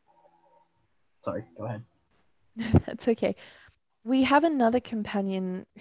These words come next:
Speaker 2: who may wish to come. Would we be able to go and see them soon?
Speaker 1: Give me, uh, give me an hour at best. I'll see what I can do.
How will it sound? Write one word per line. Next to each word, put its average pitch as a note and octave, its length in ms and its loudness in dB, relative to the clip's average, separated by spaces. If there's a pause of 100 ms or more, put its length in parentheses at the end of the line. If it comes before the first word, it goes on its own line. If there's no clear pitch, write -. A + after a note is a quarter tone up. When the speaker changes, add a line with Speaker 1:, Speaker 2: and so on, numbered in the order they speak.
Speaker 2:
who F#3+ 420 0 (720)
may G3 300 4
wish F#3+ 320 -2
to G#3+ 80 -6
come. G3+ 580 0 (960)
Would G#3+ 200 0
we A3+ 140 0
be B3 160 2
able B3+ 200 4
to A#3+ 220 -6 (580)
go A3+ 160 8
and A3 140 2
see A3+ 200 2
them G#3 240 0
soon? A#3+ 580 -4 (3250)
Speaker 1:
Give D#3 180 2
me, C#3 600 0
uh, B2 500 4 (2000)
give D3 100 2
me D3 120 8
an C3+ 80 2
hour C3 380 8
at B2 140 0
best. A#2 500 2
I'll A#2 100 -4
see A#2 200 -2
what A2 140 0
I G#2+ 140 0
can - 200 -6
do. - 220 -6